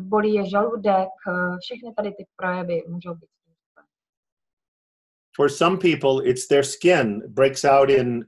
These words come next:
Speaker 2: in psoriasis or breaks out in hives, or, or like I have, my left foot, the, my left foot gets really dry and it cracks, painfully cracks if I get too s-,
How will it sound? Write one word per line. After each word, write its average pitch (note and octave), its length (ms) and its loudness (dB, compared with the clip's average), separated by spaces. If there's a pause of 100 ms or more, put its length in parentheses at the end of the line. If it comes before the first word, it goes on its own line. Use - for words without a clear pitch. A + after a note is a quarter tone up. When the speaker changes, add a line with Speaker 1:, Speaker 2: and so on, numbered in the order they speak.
(100)
Speaker 2:
in A2+ 340 -4
psoriasis C3 920 0
or A2 140 -2
breaks B2 360 -4
out C3 220 4
in A#2+ 160 -2
hives, A2+ 800 0 (520)
or, A#2 320 -2
or A#2+ 240 2
like C3 260 2
I D3+ 160 4
have, C#3+ 360 4
my C3+ 180 0
left D3+ 420 0 (160)
foot, F3 340 2 (160)
the, A#2 240 -8
my C#3 200 0
left C3 380 0
foot E3+ 360 0 (720)
gets D3 240 -2
really D#3 380 4
dry C3 640 4 (400)
and B2 180 -2
it A2+ 200 -4 (140)
cracks, - 680 0 (580)
painfully D3 540 -2
cracks B2+ 560 0
if - 160 -10
I A2+ 100 2
get A#2 300 -6
too A#2+ 120 -6
s-, - 220 -12